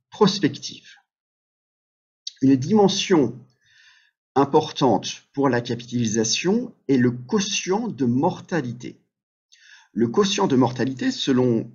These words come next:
la définition de l'ined, est la probabilité pour des personnes survivantes à un âge de décéder avant l'âge suivant.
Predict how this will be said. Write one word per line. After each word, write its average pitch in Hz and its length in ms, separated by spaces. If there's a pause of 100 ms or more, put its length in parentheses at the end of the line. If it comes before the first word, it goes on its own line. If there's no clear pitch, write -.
la 101 240
définition 139 480
de 110 100
l'ined, 107 640 (360)
est 127 60
la 131 100
probabilité 156 880 (360)
pour 156 180
des 151 120
personnes 135 380
survivantes 139 500
à 95 60
un 90 180
âge 160 420
de 104 200
décéder 139 720
avant 107 260
l'âge 131 440 (260)
suivant. - 640